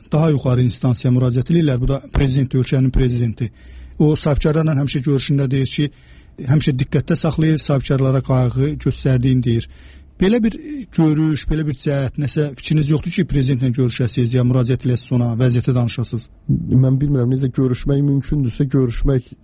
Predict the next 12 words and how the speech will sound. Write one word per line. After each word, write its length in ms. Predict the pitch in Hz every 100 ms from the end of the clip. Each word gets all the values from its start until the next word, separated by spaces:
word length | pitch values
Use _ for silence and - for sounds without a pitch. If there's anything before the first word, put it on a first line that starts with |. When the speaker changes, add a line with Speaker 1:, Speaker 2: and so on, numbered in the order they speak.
| -
Speaker 2:
biz 100 | 127 123
cəhd 240 | - 127 -
göstərərik. 640 | 127 - 127 123 117 92
Biz 160 | 139 131 151 - -
prezident 380 | 143 139 151 147
aparatında 380 | 139 127 139 127
qəbula 400 | - 123 123 131
bir 120 | 127
dəfə 140 | 120 123
getmişik, 560 | 123 117 123 120 139 - - - - -
görüşmək 460 | 139 127 - 135
qeyri-mümkündür. 800 | 117 110 95 95 98 - 90 92